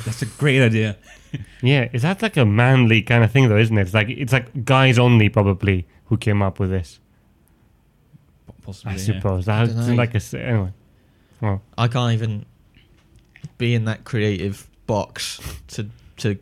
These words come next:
Speaker 3: start something like that. No.
Speaker 2: Apparently they were popular though. James was telling me that everyone was talking about them.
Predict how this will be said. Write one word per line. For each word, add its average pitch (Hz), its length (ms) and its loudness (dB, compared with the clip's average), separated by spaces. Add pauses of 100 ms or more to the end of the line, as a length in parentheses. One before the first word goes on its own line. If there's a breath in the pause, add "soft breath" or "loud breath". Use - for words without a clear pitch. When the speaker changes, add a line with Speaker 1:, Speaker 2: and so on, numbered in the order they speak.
(140)
Speaker 3:
start - 460 -4
something 98 280 -6
like 95 160 -8
that. 98 220 -8 (220)
No. 101 280 -6 (140)
Speaker 2:
Apparently 147 320 2
they 139 100 2
were 123 120 6
popular 110 420 0
though. 92 220 -4 (300)
James 131 360 2
was 117 120 0
telling 113 280 2
me 110 80 4
that 104 220 2
everyone 127 420 2
was 104 100 0
talking 98 340 -2
about 92 260 -8
them. - 160 -18